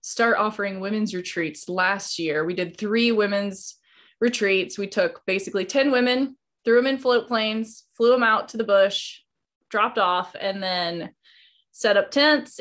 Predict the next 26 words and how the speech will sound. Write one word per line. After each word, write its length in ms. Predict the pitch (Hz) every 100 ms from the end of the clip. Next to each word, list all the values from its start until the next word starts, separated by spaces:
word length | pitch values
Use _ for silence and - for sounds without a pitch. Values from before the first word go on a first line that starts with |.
| -
And 520 | 190 185 185 180 170
we 200 | 165 165
did, 460 | 170 160 156 156 -
you 120 | -
know, 120 | 104
some 440 | - - 95 92 -
medical 520 | 185 233 247 247 233
stuff. 560 | 226 - 233 220 214 214
We 240 | 175 165
did 600 | 165 156 151 147 151 170 _
survival 480 | - - 214 226 220
skills, 680 | 220 - 233 220 220 220 -
fire 380 | - 202 208 202
building, 640 | 208 208 202 202 202 196
shelter 500 | - 196 185 185 196
building, 720 | 196 190 190 185 185 185 185
fly 240 | - 180
fishing, 540 | 185 190 190 190 180 185
took 160 | -
'em 80 | 196
on 80 | 180
a 40 |
big 240 | 175 190 185
hike, 460 | - 180 185 180 -
and, 300 | 151 151 - _ _ _ _ _ _ -
um, 560 | 185 175 156 131 170